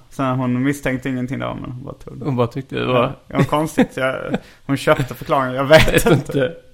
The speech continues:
Speaker 2: Jag bara har en tratt i
Speaker 1: Ja.
Speaker 2: garderoben. Ja.
Speaker 1: Men jag har ganska mycket såna grejer som jag gör,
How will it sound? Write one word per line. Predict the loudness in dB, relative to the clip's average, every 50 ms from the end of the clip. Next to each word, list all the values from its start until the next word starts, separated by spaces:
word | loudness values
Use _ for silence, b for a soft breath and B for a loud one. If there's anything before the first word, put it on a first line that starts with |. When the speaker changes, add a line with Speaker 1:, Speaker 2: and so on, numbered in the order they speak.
| -20 -20 -12 -8
Speaker 2:
Jag | -6 -6 -2
bara | 0 2 2 2
har | 2 0
en | 0
tratt | -2 -2 -4 -4 -4 -6 -10 -10
i | -8 -8 -6
Speaker 1:
Ja. | -4 -2
Speaker 2:
garderoben. | -2 0 -2 -2 -4 -4 -6 -8 -10 -12 -14 -16 -20 -16 -8
Ja. | -4 -4 -4 -4 -6 -8 b b b b b b b b b b b b b b b b _ -2
Speaker 1:
Men | 2 2
jag | 2
har | 2
ganska | 2 2 0 0 -2 -4 -6
mycket | -4 -4 -6 -6 -6 -8 -8 -6
såna | -4 -4 -2 -2 -2
grejer | 0 0 0 0 0 -2
som | -4 -4 -4 -2
jag | 0 0 0 0 -2 -4 -8 -20 _ _ -6
gör, | -2 0 2 4 4 4 2 2 2 0 0 0